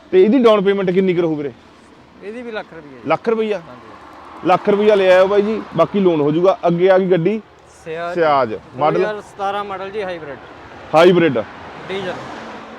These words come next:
Speaker 1: ਡੀਜ਼ਲ ਦੀ ਗੱਡੀ ਆ ਬਾਈ ਜੀ, ਦੋ ਹਜ਼ਾਰ ਸਤਾਰਾਂ ਮਾਡਲ ਹੈ।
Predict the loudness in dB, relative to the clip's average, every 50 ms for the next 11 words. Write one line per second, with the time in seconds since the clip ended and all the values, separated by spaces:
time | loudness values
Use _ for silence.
0 | -12 -4 0 2 2 4 4 4 4 4 4 4 4 4 4 6 6 6 6 6
1 | 6 6 6 6 4 6 6 6 6 6 6 4 4 2 0 2 4 4 6 6
2 | 4 4 4 2 2 2 2 2 2 2 0 -2